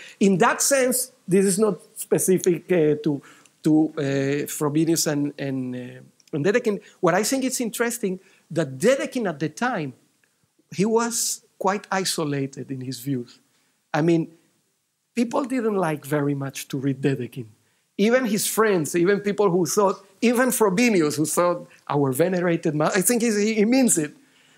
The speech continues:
But will he start to read all these, uh,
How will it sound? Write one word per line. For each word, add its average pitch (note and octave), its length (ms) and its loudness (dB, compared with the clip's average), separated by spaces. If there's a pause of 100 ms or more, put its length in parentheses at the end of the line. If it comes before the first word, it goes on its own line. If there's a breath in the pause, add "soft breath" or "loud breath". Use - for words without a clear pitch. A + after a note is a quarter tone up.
(120)
But F#3 160 0
will A#3+ 240 2
he C4+ 260 2
start - 500 -4
to A3+ 120 4
read A3 300 4
all G3+ 240 4
these, G3 400 2
uh, F#3 340 2